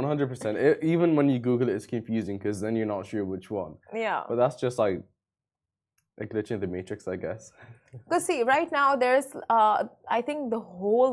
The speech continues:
Speaker 2: world is constantly always down at the World Trade Center for exhibitions and conferences and all of
Speaker 1: Yeah.
Speaker 2: that. Now imagine the World Trade Center was renamed to, let's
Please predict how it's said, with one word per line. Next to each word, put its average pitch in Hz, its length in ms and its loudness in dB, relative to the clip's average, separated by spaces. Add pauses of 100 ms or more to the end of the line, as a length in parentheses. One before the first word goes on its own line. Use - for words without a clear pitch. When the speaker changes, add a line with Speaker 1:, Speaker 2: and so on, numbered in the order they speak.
Speaker 2:
world 202 320 4
is 196 60 -8 (180)
constantly 226 440 -4 (140)
always 233 340 0 (220)
down 190 200 4 (180)
at 196 60 0 (140)
the 196 120 -4
World 185 220 2
Trade 185 240 -6
Center 185 300 -8
for 180 80 0 (120)
exhibitions 175 600 -10 (120)
and 170 80 -8 (180)
conferences 175 580 -8
and 185 120 -10
all 190 140 2
of - 40 2
Speaker 1:
Yeah. 196 100 0
Speaker 2:
that. 170 160 0
Now 190 60 -6 (120)
imagine 262 340 2
the 214 80 0
World 214 180 0
Trade 226 140 -4 (100)
Center 180 260 -8 (400)
was 220 120 0 (160)
renamed 220 460 -4
to, 214 60 -4 (200)
let's 190 180 -2